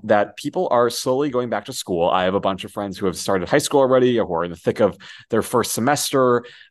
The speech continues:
Um, and I, we, we thought because the news is so heavy these days, we, um, would do something lighter to end up our chit chat. Um, and, uh, we thought of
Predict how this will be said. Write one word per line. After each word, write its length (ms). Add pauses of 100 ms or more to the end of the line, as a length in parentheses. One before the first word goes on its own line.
Um, 340
and 120
I, 180
we, 220
we 100
thought 220
because 260
the 80
news 220
is 100
so 160
heavy 480
these 300
days, 340
we, 300 (100)
um, 360 (280)
would 160
do 160
something 240
lighter 300
to 160
end 140
up 200
our 220
chit 260
chat. 400
Um, 400
and, 260 (300)
uh, 240
we 80
thought 220
of 180